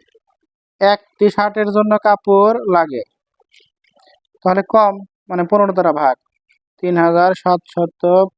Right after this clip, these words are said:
পঞ্চাশ ভাগ কত? পনেরো সেমি। তাহলে তিন হাজার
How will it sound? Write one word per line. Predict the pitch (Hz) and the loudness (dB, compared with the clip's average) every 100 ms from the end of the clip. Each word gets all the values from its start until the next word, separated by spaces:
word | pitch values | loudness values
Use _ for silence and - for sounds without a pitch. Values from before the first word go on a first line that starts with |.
| - | -4
পঞ্চাশ | 185 180 175 - 170 160 170 190 - 156 | -2 0 -4 -4 0 2 2 0 -4 -2
ভাগ | - - _ | -2 -4 _
কত? | 175 - 170 175 196 220 _ _ _ _ _ _ _ _ _ _ _ _ _ _ | -4 -2 0 2 2 0 _ _ _ _ _ _ _ _ _ _ _ _ _ _
পনেরো | 175 175 156 151 156 185 226 - _ _ | -2 2 2 2 2 2 0 -6 _ _
সেমি। | - 151 127 104 - _ _ _ _ _ _ _ _ _ _ _ _ | -6 -2 -2 -4 -10 _ _ _ _ _ _ _ _ _ _ _ _
তাহলে | 165 175 | -2 0
তিন | 214 202 | 0 0
হাজার | 185 185 190 | 0 2 2